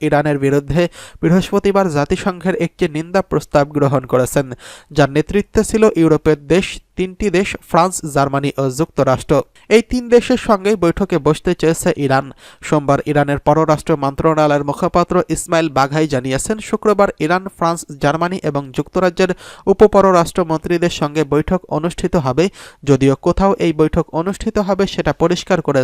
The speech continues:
জানানো হয়নি। পরে এক বিবৃতিতে পররাষ্ট্র মন্ত্রণালয়ের মুখপাত্র বলেন, বৈঠকে ফিলিস্তিন ও লেবাননের পাশাপাশি সামরিক, পারমাণবিক বিষয়সহ বিভিন্ন আঞ্চলিক ও আন্তর্জাতিক সমস্যা নিয়ে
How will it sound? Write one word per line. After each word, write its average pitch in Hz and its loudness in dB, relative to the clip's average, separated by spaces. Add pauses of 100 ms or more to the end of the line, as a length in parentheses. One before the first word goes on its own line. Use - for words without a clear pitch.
জানানো 147 0
হয়নি। 127 -2 (400)
পরে 135 6 (140)
এক 135 -2
বিবৃতিতে 151 0 (120)
পররাষ্ট্র 156 2 (100)
মন্ত্রণালয়ের 151 0
মুখপাত্র 160 -2
বলেন, 143 2 (360)
বৈঠকে 185 2 (100)
ফিলিস্তিন 190 0
ও - 0 (120)
লেবাননের 160 0
পাশাপাশি 180 -2 (120)
সামরিক, 151 0 (100)
পারমাণবিক 165 0 (120)
বিষয়সহ 175 0 (460)
বিভিন্ন 180 0 (120)
আঞ্চলিক 170 0 (100)
ও 156 4 (160)
আন্তর্জাতিক 175 0 (120)
সমস্যা 170 -4
নিয়ে 147 -2